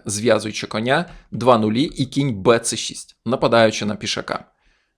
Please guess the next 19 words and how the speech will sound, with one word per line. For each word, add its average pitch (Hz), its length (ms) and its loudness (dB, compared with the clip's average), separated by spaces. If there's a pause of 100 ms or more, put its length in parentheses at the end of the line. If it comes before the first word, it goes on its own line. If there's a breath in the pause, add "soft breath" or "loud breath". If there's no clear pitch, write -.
(120)
Анна 170 280 2
Музичук 175 580 0
грає 113 360 2
Аш - 200 -2
три. - 160 -10 (600)
Якщо 165 300 0
чорні 151 480 4
розміняються 139 760 0
на 113 120 0
Ф 110 100 -4
три - 320 -2
і 120 180 4
виграють 110 480 4
пішака 110 360 -2
ходом 110 320 -2
кінь 117 220 -4
б'є 117 140 0
Д 131 100 0
чотири, 185 480 2